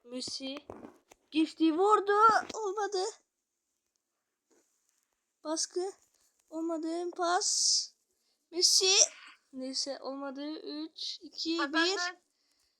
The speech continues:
Speaker 1: sıfır. Bitti. Arkadaşlar maç devam ediyor. Bu maçta sadece bir biri gördük.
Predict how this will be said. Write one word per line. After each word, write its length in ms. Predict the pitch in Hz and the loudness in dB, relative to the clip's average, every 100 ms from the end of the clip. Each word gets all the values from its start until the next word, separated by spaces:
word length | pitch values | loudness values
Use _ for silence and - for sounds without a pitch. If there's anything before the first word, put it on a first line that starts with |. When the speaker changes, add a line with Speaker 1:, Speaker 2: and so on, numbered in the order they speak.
| _ _ | _ _
Speaker 1:
sıfır. 400 | - 339 - - - - | 0 0 0 -8 -12 -20
Bitti. 400 | 247 - - - _ _ _ _ _ _ _ _ _ - _ _ - - 277 | -20 -20 -20 -20 _ _ _ _ _ _ _ _ _ -20 _ _ -18 -10 -4
Arkadaşlar 680 | 269 277 302 277 302 311 294 | -4 -2 -2 0 0 0 0
maç 300 | 285 294 294 | -2 -4 -4
devam 340 | 285 294 311 | 0 0 0
ediyor. 600 | 311 294 302 320 349 330 254 233 240 | -6 -4 0 2 2 0 -4 -18 -12
Bu 120 | 311 | -4
maçta 400 | 330 339 - 277 | -2 -2 -2 -4
sadece 640 | - 311 294 269 294 240 | -2 -2 -2 -6 -6 -4
bir 220 | 311 311 | -4 -4
biri 160 | 311 294 | -6 -6
gördük. 540 | 269 277 269 302 339 | 0 0 0 -8 -10